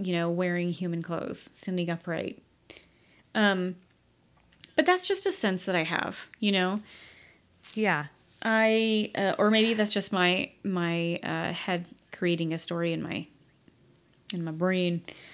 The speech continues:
Speaker 1: Um,
Speaker 2: Well, you fucking filling in the gaps
Speaker 1: I
Speaker 2: of
Speaker 1: am
Speaker 2: what you don't
Speaker 1: filling
Speaker 2: know.
Speaker 1: in the gaps. You're right.
Speaker 2: Yeah, that's what, that's what we do as humans. We
Speaker 1: That's,
Speaker 2: fill in the gaps.
Speaker 1: that's what our brains do. She has a really interesting video as well about,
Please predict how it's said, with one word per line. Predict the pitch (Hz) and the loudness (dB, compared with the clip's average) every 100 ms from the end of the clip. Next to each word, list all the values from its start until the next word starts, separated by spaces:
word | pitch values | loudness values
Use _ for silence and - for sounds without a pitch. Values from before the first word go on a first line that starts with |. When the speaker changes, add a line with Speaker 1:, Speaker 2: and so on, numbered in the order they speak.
| - - - - _ - | -20 -20 -20 -20 _ -6
Speaker 1:
Um, | 220 208 | 0 2
Speaker 2:
Well, | 254 | 4
you | 277 | 4
fucking | 311 370 370 359 | 6 4 4 0
filling | - 294 311 | 4 6 6
in | 320 294 | 4 2
the | |
gaps | 233 254 349 - | 4 6 6 6
Speaker 1:
I | 330 | 4
Speaker 2:
of | 208 | 4
Speaker 1:
am | |
Speaker 2:
what | 208 208 | 4 4
you | 220 | 4
don't | 214 214 | 4 4
Speaker 1:
filling | - | 4
Speaker 2:
know. | - | 2
Speaker 1:
in | |
the | 180 | 2
gaps. | 180 180 180 - | 0 -2 -2 -2
You're | 262 | 0
right. | 294 339 107 - - _ _ _ _ _ _ _ _ | 2 2 2 -2 -10 _ _ _ _ _ _ _ _
Speaker 2:
Yeah, | 254 302 185 165 | -6 0 2 2
that's | 208 - 262 | -2 -2 -2
what, | 254 214 - | -2 -4 0
that's | 262 - | 2 4
what | 254 | 4
we | 254 | 4
do | 269 220 | 4 4
as | 185 - | 4 2
humans. | 220 175 170 | -2 0 0
We | 196 | 0
Speaker 1:
That's, | - | 0
Speaker 2:
fill | 202 | -2
in | 196 | 0
the | 180 | -2
gaps. | 190 180 143 | 0 0 -2
Speaker 1:
that's | - | -4
what | 262 | -4
our | 254 | -4
brains | 233 233 233 | -4 -4 -4
do. | - 202 196 - - | -8 -10 -10 -16 -8
She | - 311 | 0 2
has | 277 349 415 | 2 2 2
a | 392 | 0
really | 262 254 262 | 4 4 4
interesting | - 214 226 220 - 196 180 180 - | 2 0 0 -2 -2 -2 -2 -2 -4
video | 185 190 190 180 175 | -2 0 2 2 4
as | 180 - | 0 -2
well | 214 220 233 247 | 0 2 2 0
about, | 226 202 185 190 190 - | 0 2 2 2 0 -4